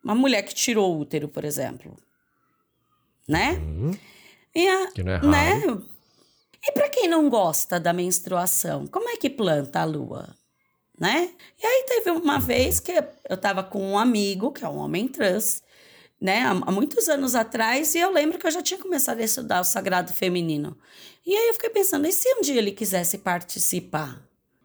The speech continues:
Speaker 1: Será que poderia? Fiquei pensando, nunca tinha verbalizado
Speaker 3: Uhum.
Speaker 1: isso. E aí um belo dia eu participei de uma ofi-, de um workshop desses assim, fodão.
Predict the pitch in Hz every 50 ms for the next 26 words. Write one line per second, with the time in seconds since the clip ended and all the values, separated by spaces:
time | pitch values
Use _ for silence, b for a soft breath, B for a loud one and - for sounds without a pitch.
0 | _ _ - - 392 440 427 403 403 - - _ 170 156 139 151 156 156 190 247
1 | 240 196 147 139 135 - - _ _ _ _ _ _ _ _ _ _ _ _ _
2 | _ - 269 254 - 320 311 320 349 349 233 - - - 269 240 196 175 165 147
3 | 151 147 - _ _ _ _ _ _ - 180 202 208 254 247 - 269 262 247 277
4 | 294 262 254 233 262 247 254 277 285 254 247 240 233 233 240 - - 277 - -
5 | - - - B B B B B B B B B B 294 311 - 494 453 403 339
6 | 277 254 247 202 220 247 240 247 254 226 220 - - - 214 - - 196 180 170
7 | - 175 175 165 151 143 - - - - - - - 165 156 156 151 147 139 143
8 | 143 - - - 165 185 185 - - - - - 135 135 196 233 233 - - 165
9 | 160 180 185 185 - 240 220 220 - - 175 170 156 - - - - - - 180
10 | 185 208 226 370 415 311 214 156 147 131 131